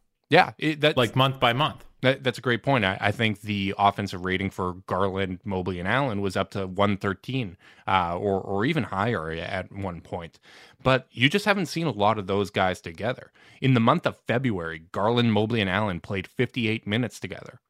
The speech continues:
Speaker 1: And that's a, that's a trio that has played twenty minutes per game together. That is one hundred percent a, a major factor when you're talking about this. And I, I just feel like having guys in and out of the lineup,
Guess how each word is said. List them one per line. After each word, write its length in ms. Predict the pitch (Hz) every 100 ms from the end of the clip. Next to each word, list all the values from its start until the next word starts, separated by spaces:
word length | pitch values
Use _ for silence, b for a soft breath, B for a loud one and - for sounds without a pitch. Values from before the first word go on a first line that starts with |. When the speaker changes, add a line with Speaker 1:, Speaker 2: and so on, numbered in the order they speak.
| -
Speaker 1:
And 160 | 110
that's 200 | 117 139 139
a, 80 | 127
that's 220 | 113 135
a 60 | 139
trio 680 | - - 151 151 107 90 95 _ -
that 140 | 113
has 160 | 113 104
played 320 | - 120 120
twenty 300 | - 104 113
minutes 240 | 113 113
per 140 | - 123
game 260 | 135 185
together. 420 | 180 101 87 82 78 b b b b
That 300 | 104 135 143
is 340 | 120 110 - _ _
one 420 | 101 98 143 202
hundred 260 | 185 156 120
percent 440 | 110 135 107 - -
a, 300 | 107 107 110
a 40 |
major 440 | 101 101 110 107 92
factor 380 | 98 98 -
when 140 | 87 85
you're 80 | 85
talking 360 | 95 113 -
about 300 | 85 82 78
this. 300 | - 87 - - B B B B
And 540 | - 120 123 127 127 - _ -
I, 160 | 127 -
I 100 | 135
just 300 | 139 160 -
feel 280 | 170 170 143
like 280 | 127 123
having 360 | - 123 131 143
guys 380 | 117 107 107 101
in 180 | 107 107
and 120 | 107
out 180 | 95 101
of 60 | 95
the 100 | 90
lineup, 480 | 85 82 85 85